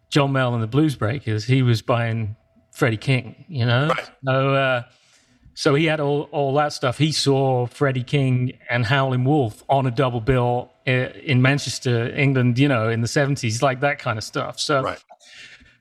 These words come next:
Speaker 1: so he would always listen to it, um,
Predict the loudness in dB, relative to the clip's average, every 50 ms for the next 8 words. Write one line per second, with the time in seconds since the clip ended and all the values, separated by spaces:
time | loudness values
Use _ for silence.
0 | _ _ -14 -10 -2 0 2 2 4 2 2 0 0 0 0 0 0 0 2 2
1 | 2 2 2 2 0 -2 -2 -4 -4 -4 -4 -4 -2 0 0 0 0 0 -4 -8
2 | _ _ _ -2 0 0 0 0 0 -2 -2 -2 -4 -4 -6 -6 -8